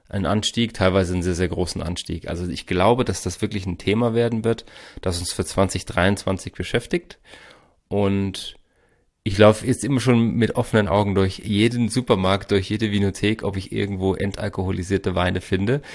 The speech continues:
und werde mir nach und nach so ein kleines Sammelsurium anschaffen.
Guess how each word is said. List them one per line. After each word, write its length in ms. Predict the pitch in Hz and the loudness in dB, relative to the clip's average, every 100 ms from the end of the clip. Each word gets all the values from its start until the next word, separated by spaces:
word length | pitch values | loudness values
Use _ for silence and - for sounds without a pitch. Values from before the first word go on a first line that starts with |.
| - - - | -16 -18 -4
und 120 | 104 101 | 4 8
werde 200 | 110 113 | 8 8
mir 140 | 104 | 6
nach 240 | 107 107 | 4 2
und 100 | 117 | 2
nach 160 | 110 104 | 0 0
so 100 | - | -2
ein 60 | 98 | 0
kleines 320 | - 107 95 | 2 2 2
Sammelsurium 800 | 104 101 92 101 117 180 92 87 | 2 2 2 0 2 2 2 0
anschaffen. 640 | 92 - - - 151 151 | -4 -4 -6 -4 -6 -6